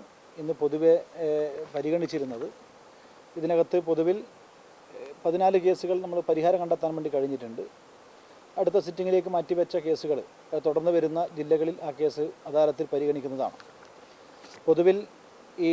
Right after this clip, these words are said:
തൊഴിൽ തട്ടിപ്പുമായി ബന്ധപ്പെട്ട ഒരു വിഷയത്തെ സംബന്ധിച്ചിട്ടാണ് സംസ്ഥാന യുവജന കമ്മീഷനെ, ഏഹ്, യുവജനങ്ങളോടും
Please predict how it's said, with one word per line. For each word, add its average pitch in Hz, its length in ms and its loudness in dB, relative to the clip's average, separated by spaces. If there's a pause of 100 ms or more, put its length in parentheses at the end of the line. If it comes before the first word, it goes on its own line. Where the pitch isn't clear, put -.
(140)
തൊഴിൽ 170 260 4
തട്ടിപ്പുമായി 196 520 2
ബന്ധപ്പെട്ട 180 400 2
ഒരു 170 140 -4
വിഷയത്തെ 175 380 -2
സംബന്ധിച്ചിട്ടാണ് 160 640 -6
സംസ്ഥാന 165 360 -2
യുവജന 160 220 0 (100)
കമ്മീഷനെ, 143 460 -6 (960)
ഏഹ്, 160 320 6
യുവജനങ്ങളോടും 175 580 4